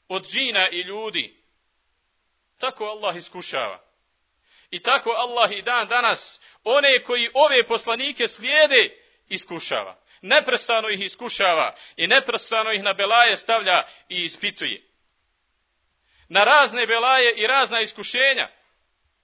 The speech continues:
Jer ništa našeg poslanika Muhammeda sallallahu alejhi ve sellem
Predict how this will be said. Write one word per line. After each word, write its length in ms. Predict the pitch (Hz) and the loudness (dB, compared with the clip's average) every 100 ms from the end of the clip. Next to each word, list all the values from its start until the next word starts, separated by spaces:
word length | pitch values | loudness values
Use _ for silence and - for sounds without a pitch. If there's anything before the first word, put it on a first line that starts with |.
| _ _ _ _ _ _ - - - | _ _ _ _ _ _ -20 -20 -8
Jer 300 | 151 269 240 - _ _ _ _ _ _ _ _ | 4 6 6 0 _ _ _ _ _ _ _ _
ništa 680 | 180 311 - - 247 214 - | -6 -4 -4 0 2 2 0
našeg 460 | 208 277 - 247 - | -2 -2 -2 -4 -4
poslanika 540 | 233 233 240 269 247 | -6 -6 -6 -4 -4
Muhammeda 500 | 226 226 254 254 240 | -6 -6 -8 -6 -6
sallallahu 560 | 240 254 247 233 254 220 | -4 -4 -4 -2 0 2
alejhi 320 | 220 240 226 | 2 2 -2
ve 100 | 214 | -4
sellem 460 | 208 240 226 180 | -2 -2 0 -2